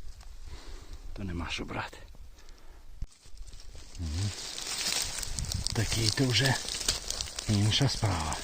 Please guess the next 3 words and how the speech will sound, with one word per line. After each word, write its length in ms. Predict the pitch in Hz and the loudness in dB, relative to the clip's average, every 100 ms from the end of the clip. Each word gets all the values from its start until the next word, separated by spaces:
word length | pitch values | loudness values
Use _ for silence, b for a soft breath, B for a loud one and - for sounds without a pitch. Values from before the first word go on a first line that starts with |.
| - - - - - - - - - - - - | -6 -6 -6 -8 -10 -12 -10 -8 -6 -4 -4 0
О, 160 | 95 101 | 2 2
який. 340 | 95 - - - - - - - - - - - - - - - - | 2 0 -2 -6 -8 -10 -10 -10 -8 -8 -4 -4 -4 -8 -8 -8 -8
Хм. 60 | - | 0